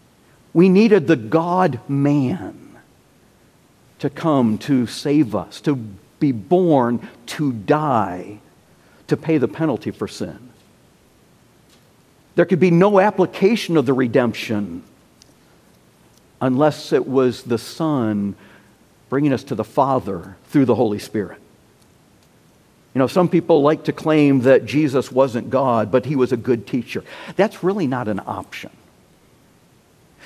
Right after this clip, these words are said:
If he was not who he claimed to be, and he knew it, he was a deceiver. He was a liar.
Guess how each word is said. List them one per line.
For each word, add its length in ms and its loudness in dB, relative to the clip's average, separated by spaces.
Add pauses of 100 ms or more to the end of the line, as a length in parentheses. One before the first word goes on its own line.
(140)
If 160 4
he 80 4
was 220 6
not 440 2
who 140 0
he 180 4
claimed 560 2
to 120 2
be, 440 -6 (360)
and 200 4
he 220 4
knew 420 6
it, 220 2
he 140 -2
was 180 4
a 60 6
deceiver. 600 -6 (1000)
He 100 6
was 160 6
a 60 4
liar. 500 -2